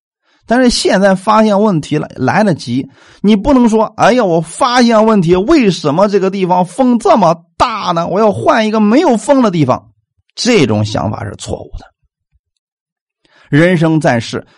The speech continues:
我们都会遇到一些患难，所以千万不要在这个地方信错了，以为信了耶稣，就再也不会遇到一丁点儿的风浪了。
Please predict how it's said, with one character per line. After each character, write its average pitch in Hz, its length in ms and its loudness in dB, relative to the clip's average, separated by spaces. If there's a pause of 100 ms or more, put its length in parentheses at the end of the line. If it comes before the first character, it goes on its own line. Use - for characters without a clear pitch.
我 143 100 0
们 175 260 0
都 208 220 2
会 160 200 2
遇 165 240 0
到 123 220 -2
一 104 80 -6
些 101 200 -8
患 101 340 -6
难， 90 300 -12
所 151 200 -4
以 165 120 -2
千 - 340 -4
万 160 180 -2
不 120 140 -6
要 147 160 -2
在 117 160 -4
这 247 200 -6
个 175 100 0
地 170 180 -4
方 160 180 -4
信 214 360 -2
错 - 420 -2
了， 107 200 -2 (260)
以 156 320 0
为 151 340 4
信 - 340 -6
了 101 260 -4
耶 110 200 -2
稣， 117 340 -12 (160)
就 117 160 -4
再 151 460 -4
也 107 180 -2
不 123 220 -4
会 180 220 0
遇 190 180 0
到 117 240 -4
一 165 320 -2
丁 180 460 -4
点 98 160 -6
儿 78 120 -16
的 - 160 -16
风 110 400 -6
浪 107 120 -8
了。 107 80 -20